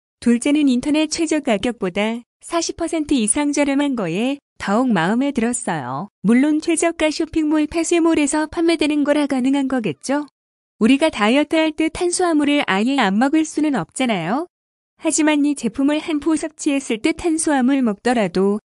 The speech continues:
식물성 다이어트 원료인 카가 탄수화물 이 지방으로 합성되는 것을 억제해 주어서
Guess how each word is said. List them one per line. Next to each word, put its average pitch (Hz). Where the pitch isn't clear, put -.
식물성 311
다이어트 233
원료인 277
카가 320
탄수화물 339
이 285
지방으로 285
합성되는 302
것을 254
억제해 269
주어서 233